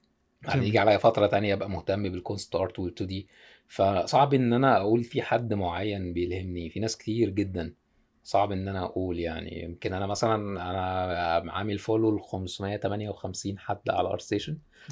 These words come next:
Speaker 2: جميل.
Speaker 1: ممكن يكون <laughs> خمسمية تمانية وخمسين دول بالنسبه لي هم الملهم الاول.
Speaker 2: جميل،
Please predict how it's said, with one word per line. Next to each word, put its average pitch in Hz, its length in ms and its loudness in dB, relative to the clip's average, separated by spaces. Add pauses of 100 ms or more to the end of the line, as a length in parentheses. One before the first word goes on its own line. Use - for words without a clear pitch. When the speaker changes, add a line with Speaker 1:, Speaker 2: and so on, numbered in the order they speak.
Speaker 2:
جميل. 120 320 -4
Speaker 1:
ممكن 113 340 2
يكون 113 260 4
<laughs> - 60 0
خمسمية 113 260 4
تمانية 113 180 4
وخمسين 113 420 0
دول 113 120 6
بالنسبه 104 340 0
لي 107 60 2
هم 107 140 -2
الملهم 98 380 -4
الاول. 92 300 -4 (520)
Speaker 2:
جميل، 131 320 -2